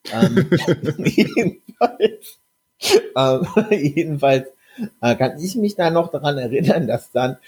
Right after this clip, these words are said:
mein Vater über Mundpropaganda, so, unter Arbeitskollegen so, "T, t, t, t, hier, du trinkst auch mal ganz gerne ein." "Ja, ja." "Tu ich." <laughs> "Dann hier,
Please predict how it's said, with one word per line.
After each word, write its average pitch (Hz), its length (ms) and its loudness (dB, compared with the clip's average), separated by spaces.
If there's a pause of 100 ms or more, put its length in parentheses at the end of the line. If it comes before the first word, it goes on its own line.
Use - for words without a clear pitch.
(180)
mein 127 600 0 (440)
Vater 139 500 0
über 110 200 -4
Mundpropaganda, 95 1500 -2 (260)
so, 104 300 -8 (220)
unter 123 260 2
Arbeitskollegen 123 840 2
so, 92 80 -10
"T, - 140 -14
t, - 40 -18
t, - 260 -20
t, - 180 -20
hier, - 240 -10
du - 160 -20
trinkst - 260 -14
auch - 80 -8
mal 131 160 -8
ganz 90 200 -14
gerne 95 280 -4
ein." 87 200 -12 (280)
"Ja, 95 120 2
ja." 107 400 2 (1300)
"Tu 107 200 0
ich." - 300 -2 (240)
<laughs> - 260 -20
"Dann 95 200 -10
hier, 123 320 -2